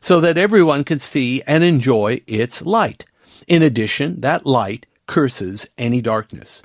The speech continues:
When that candle is lit, the whole house will be lit or full of light. And again, that's how we should live as well. Even when we don't say anything verbally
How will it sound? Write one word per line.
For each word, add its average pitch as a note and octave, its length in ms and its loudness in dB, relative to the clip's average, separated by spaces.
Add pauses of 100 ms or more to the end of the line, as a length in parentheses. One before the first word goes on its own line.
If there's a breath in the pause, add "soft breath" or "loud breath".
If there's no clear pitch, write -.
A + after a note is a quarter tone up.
When D#3+ 340 4
that A3 180 0
candle E3 420 -2
is C3 120 -4
lit, A2 380 -4 (360)
the D3 160 2
whole F3 280 0
house C3 420 -6 (100)
will C#3+ 160 0
be D3 160 -2
lit G#2 380 -6 (840)
or C3 180 0
full G#2+ 460 -6 (100)
of B2 160 -2
light. G#2+ 340 -4 (340)
And C#3 180 2
again, A#2+ 480 -4 (360)
that's C3+ 220 -2
how B2 140 0
we D3+ 180 -4
should - 260 -14
live A#2 360 -6
as B2 180 -6
well. A2 300 -4
Even G#3+ 360 4
when F3+ 200 4
we D#3+ 120 2
don't E3 280 2
say C#3+ 340 0
anything D#3+ 600 0
verbally D3+ 680 0